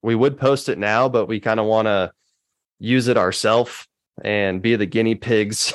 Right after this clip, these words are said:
<laughs> f-, for you all to see if there's any tweaks we need to make, but we're gonna take a look at that, and we'll have, uh, on launch, we'll post, uh, our documents that we have filled out to be a good model.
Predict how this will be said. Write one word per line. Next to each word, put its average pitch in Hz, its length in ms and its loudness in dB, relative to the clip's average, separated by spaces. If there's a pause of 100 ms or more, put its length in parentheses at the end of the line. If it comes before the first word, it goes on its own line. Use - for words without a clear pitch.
<laughs> - 60 -4
f-, - 220 -2 (280)
for 117 280 2
you 113 180 2
all 101 240 2
to 101 120 -2
see 101 240 -4
if 92 200 -2 (400)
there's 135 140 2
any 156 160 4
tweaks 151 340 0
we 143 60 2
need 143 120 2
to 131 60 0
make, 127 340 0
but 92 260 0
we're 113 200 -4
gonna 110 380 2 (220)
take 117 200 0
a 120 40 0
look 113 200 0
at 92 100 -2
that, 98 300 2 (720)
and 104 180 0
we'll 104 120 0
have, 104 360 0
uh, 92 260 2
on 107 220 0
launch, 98 400 -2
we'll 92 140 -8
post, 101 540 -2 (320)
uh, - 200 -6
our 98 400 4
documents 90 680 0
that 73 160 0
we 101 140 2
have 92 140 2
filled 95 300 0
out 87 320 0 (160)
to - 160 -20
be 101 160 0
a 101 60 4
good 95 200 2
model. 92 540 2